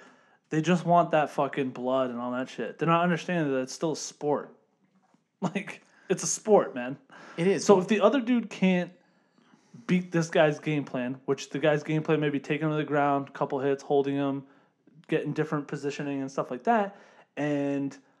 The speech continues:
Speaker 1: like, Alexander couldn't figure that out, sorry, man. That's, that's your fault. Like, that's your fault. You couldn't figure that out. Like
Speaker 2: It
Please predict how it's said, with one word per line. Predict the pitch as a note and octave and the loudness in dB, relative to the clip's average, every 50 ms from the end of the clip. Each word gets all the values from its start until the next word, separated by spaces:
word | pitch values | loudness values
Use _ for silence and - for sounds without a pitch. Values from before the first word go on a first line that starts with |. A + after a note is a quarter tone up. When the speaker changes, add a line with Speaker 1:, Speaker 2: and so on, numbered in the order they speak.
| _ _ _ _ _ _ _ _ _ _ _ _ _ _ _ _ _ | _ _ _ _ _ _ _ _ _ _ _ _ _ _ _ _ _
Speaker 1:
like, | - E3 - | -4 -2 0
Alexander | D3+ E3+ F3 E3+ D#3+ D3+ F3 F3 F3 | 2 2 2 2 2 2 2 2 2
couldn't | - F#3+ F3 D#3 | 2 0 0 0
figure | D#3+ - E3+ D#3+ D#3+ | 0 -2 -2 0 0
that | D#3 C#3+ C#3 | 2 2 2
out, | C3+ D3+ F3+ G#3+ - - - _ _ _ _ _ _ _ _ _ _ _ _ _ _ _ _ _ _ _ _ - | 4 4 2 2 0 -4 -12 _ _ _ _ _ _ _ _ _ _ _ _ _ _ _ _ _ _ _ _ -10
sorry, | - - D3 F#3 F#3+ | -2 2 4 4 4
man. | E3+ D#3+ F3 F#3+ G3+ - - - _ _ - | 4 2 0 0 -2 -6 -10 -20 _ _ -8
That's, | B2 C3 C#3 - - - - _ _ | -8 -8 -8 -10 -14 -20 -20 _ _
that's | - B2+ - - | -10 -6 -2 -2
your | D#3 D3+ | -2 0
fault. | - - D#3+ D3 A#2+ F#2 - - _ _ _ _ _ _ _ - | 2 2 2 2 2 0 -4 -12 _ _ _ _ _ _ _ -16
Like, | C3 B2 - | -14 -12 -10
that's | C3 - | -10 -8
your | C#3+ C3 | -6 -2
fault. | - E3 D#3 D#3 | 2 2 2 2
You | C3 | 2
couldn't | - D#3 C#3+ C#3 | -2 -4 -4 -4
figure | - D3 C#3 C#3 | -2 -2 0 2
that | C#3 C3 C3 | 2 2 2
out. | A#2+ A2+ A#2 - - _ _ - | 0 -2 -4 -8 -14 _ _ -8
Like | C3 D3 | -4 -4
Speaker 2:
It | F#3 F#3+ - - | -4 -4 -6 -8